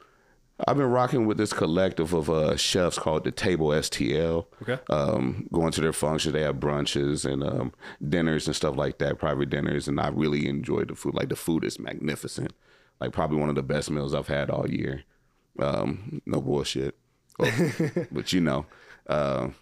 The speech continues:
Speaker 1: let me see another spot. You know what? You know, I'm on the south side, you know, so I had to slide over to Caribbean Delight. It's right off of, like, Grand and Gravois. You know, so I only go after, like, seven P M, though. I had to holler at Miss Chris. You know, Miss Chris, she's the one that, sh-,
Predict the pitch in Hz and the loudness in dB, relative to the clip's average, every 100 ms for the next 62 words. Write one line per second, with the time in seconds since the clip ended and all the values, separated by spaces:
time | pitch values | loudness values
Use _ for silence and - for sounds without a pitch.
0 | - - - _ _ _ _ 85 80 - | -20 -20 -20 _ _ _ _ -2 0 2
1 | 82 76 98 98 - 101 104 110 110 113 | 2 4 2 2 0 2 2 2 2 4
2 | 117 113 - - - - - 107 107 117 | 4 2 0 -8 -20 -8 0 2 4 2
3 | 90 - 87 85 - 87 85 82 - - | 2 2 2 2 2 2 4 2 0 -8
4 | - - 90 78 76 73 80 85 - - | -14 -2 0 2 0 0 0 0 0 0
5 | 82 78 76 71 71 78 71 76 78 71 | 0 2 0 -2 -2 -2 -2 0 0 0
6 | 76 71 73 73 73 71 - - - - | -2 -2 0 0 0 -4 -10 -20 -14 -8
7 | 80 80 76 76 76 78 73 69 69 76 | -2 0 0 0 -2 -2 -2 -2 -2 0
8 | 76 71 76 78 76 78 76 78 - - | 0 0 0 0 0 0 0 -2 -8 -20
9 | - - 73 76 76 80 95 98 92 87 | -20 -10 -4 -2 -2 0 2 4 4 4
10 | 82 78 76 71 87 76 71 78 73 71 | 2 0 0 0 -2 0 -2 -2 -2 -2
11 | 71 71 71 69 73 71 73 69 - 73 | -2 -2 -2 -2 -2 -4 -4 -6 -6 -4
12 | 67 - - _ _ _ _ 65 52 53 | -4 -4 -12 _ _ _ _ -4 -2 0
13 | - - 55 - 69 - 64 67 67 - | 0 0 0 0 0 -2 -2 0 -2 -4
14 | - - | -6 -6